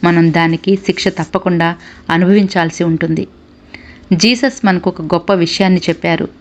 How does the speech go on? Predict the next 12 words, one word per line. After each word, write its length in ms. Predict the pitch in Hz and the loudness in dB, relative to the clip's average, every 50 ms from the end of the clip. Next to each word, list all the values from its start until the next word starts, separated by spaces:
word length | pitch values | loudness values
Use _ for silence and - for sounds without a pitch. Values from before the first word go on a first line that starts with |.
| - - - - - - - 185 | -20 -20 -20 -20 -14 -6 0 0
మనం 280 | 190 196 185 180 - - | 2 2 2 0 0 0
ఎదుటివారి 540 | - 185 185 202 196 247 233 226 214 196 190 | 0 2 2 2 2 2 2 2 2 2 2
గురించి 520 | 175 185 180 180 175 160 - 175 160 - - | 2 2 2 2 0 0 0 -2 -2 0 0
ఎటువంటి 420 | 180 175 170 214 214 220 214 202 202 | -2 -2 0 2 2 4 4 2 2
ప్రవర్తన 460 | - - 175 180 190 190 - 185 180 | 0 0 0 0 0 0 0 -2 -2
కోరుకుంటామో, 760 | 170 - 175 170 180 185 196 185 170 165 165 170 160 165 165 160 - - - - - - - - - - - - - - - - - - - 190 | 0 0 2 2 2 2 2 0 0 0 0 0 2 2 2 2 0 -2 -12 -20 -20 -20 -20 -20 -20 -20 -20 -20 -20 -20 -20 -20 -14 -4 2 4
ముందు 300 | 190 202 214 220 220 185 | 6 6 6 6 4 4
మనం 340 | 175 175 175 175 175 - - - | 2 2 2 0 0 -2 -2 -2
ఎదుటివారితో 600 | 175 175 190 - - 196 190 180 175 170 - 185 | 0 0 0 0 0 0 0 0 0 -2 0 0
అదే 240 | 170 165 160 190 190 | 0 2 2 2 2
విధంగా 340 | 185 175 180 175 170 170 165 | 2 2 2 2 0 0 0
ప్రవర్తించాలి. 800 | - - 170 170 170 - - 180 160 - - 165 160 160 165 | 0 0 0 0 0 0 -2 -2 -2 -2 -2 -2 -2 -2 -2